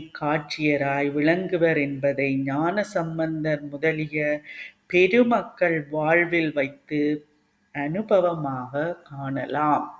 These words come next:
என்ன சொல்லினம்? மெய்யுணர்ந்தார்கள். மெய்யுணர்ந்த ஞானம் பெற்றவர்கள் எப்படி? உள்ளும் புறமும் ஒரு தன்மையாக காட்சியராய் விளங்குவர்.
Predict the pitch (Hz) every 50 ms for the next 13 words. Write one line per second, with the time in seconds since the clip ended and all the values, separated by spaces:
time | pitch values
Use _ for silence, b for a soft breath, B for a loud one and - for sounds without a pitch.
0 | - _ _ _ _ _ _ _ _ _ _ _ _ _ _ _ _ _ _ _
1 | _ _ _ _ - - 160 165 170 185 180 185 196 180 180 175 175 165 175 175
2 | 175 170 170 165 B B B B B B B B B - 160 170 190 196 220 226
3 | 202 185 190 165 156 156 151 160 151 131 117 - - - 123 - - - - 160
4 | 165 160 156 175 170 165 170 165 160 160 160 160 156 156 151 156 165 170 180 180
5 | 170 170 - - - - 165 156 156 - 175 170 180 - - 185 170 170 170 175
6 | - 170 165 170 170 170 165 B B B B B B - 165 170 202 220 233 254
7 | 247 233 233 - - 170 160 160 156 160 175 196 247 294 359 - - _ _ -
8 | 160 170 175 220 240 240 226 196 170 165 165 165 160 147 143 131 123 120 143 -
9 | - - - - - 156 151 151 151 - - - 156 151 160 151 156 156 175 190
10 | 196 165 160 143 151 156 143 139 131 139 131 123 107 92 -